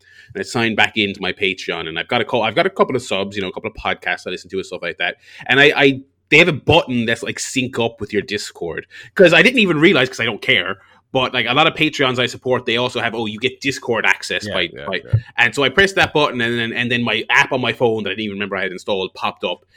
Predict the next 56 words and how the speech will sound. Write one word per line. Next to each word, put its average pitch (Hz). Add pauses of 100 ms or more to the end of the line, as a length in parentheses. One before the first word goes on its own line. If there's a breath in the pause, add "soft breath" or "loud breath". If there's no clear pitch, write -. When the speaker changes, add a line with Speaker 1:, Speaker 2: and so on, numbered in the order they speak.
(100)
Speaker 1:
and 107
added, 135
like, 98
five 110
servers. 92 (380)
And 240
I -
was 240
like, 262
"I'm 220
on 277
all 190
the, 151
I 180
should, 190
I 202
guess 226
I'll 160
use 139
these." 143
And 196
some 370
of 339
them 196
are 185
all 175
right. 151
You 117
know, 120
I, 117 (180)
I, 113
I, 107
I'm 113
on, 104
like, 101
the 101
Nextlander 113
one, 110 (260 loud breath)
which 110
is 113
a 98
really 120
nice 107
community, 107
and 90
they've 98
got, 98
you 95
know, 92 (180 loud breath)
I, 113
I 107
was 107
talking 113
to 110
them 107
about 98